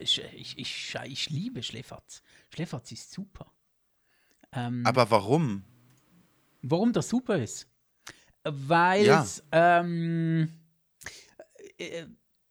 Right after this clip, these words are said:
Speaker 1: ich ka-, ich kann dir das sehr gut erklären, weil's nicht einfach, weil's mehr ist als einfach nur ein Film gucken, sondern weil's eine Art Show ist, auch begleitet von zwei, ähm, zwei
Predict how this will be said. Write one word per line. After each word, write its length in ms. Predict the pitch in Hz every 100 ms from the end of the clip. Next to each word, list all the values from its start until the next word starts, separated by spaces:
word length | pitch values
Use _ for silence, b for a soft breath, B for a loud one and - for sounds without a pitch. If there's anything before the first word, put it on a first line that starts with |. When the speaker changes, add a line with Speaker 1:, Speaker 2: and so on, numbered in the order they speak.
| _ _ _ -
Speaker 1:
ich 140 | 180
ka-, 100 | - 190
ich 140 | 175
kann 180 | 220 233
dir 100 | 233
das 240 | 190 -
sehr 340 | - 156 - 185
gut 220 | 208 196
erklären, 340 | 185 180 180
weil's 260 | 170 185 -
nicht 340 | 180 247 -
einfach, 360 | 202 233 220 175
weil's 240 | 185 180
mehr 300 | 180 170 220 214
ist 180 | -
als 140 | 160 156
einfach 300 | 165 185 190
nur 180 | 185 165
ein 140 | 151 214 B B B -
Film 480 | - - 160 247 -
gucken, 400 | 285 - 294 277
sondern 520 | 202 190 196 185 156
weil's 520 | 156 160 180 170 -
eine 260 | 170 160 160
Art 320 | 139 139 -
Show 380 | - 147 156 247
ist, 320 | 233 262 -
auch 140 | 156
begleitet 520 | - 147 139 185 208 -
von 240 | 170 160
zwei, 520 | - 143 143 151 156 - b b b -
ähm, 600 | 151 147 147 147 143 139 127 -
zwei 460 | - 147 143 143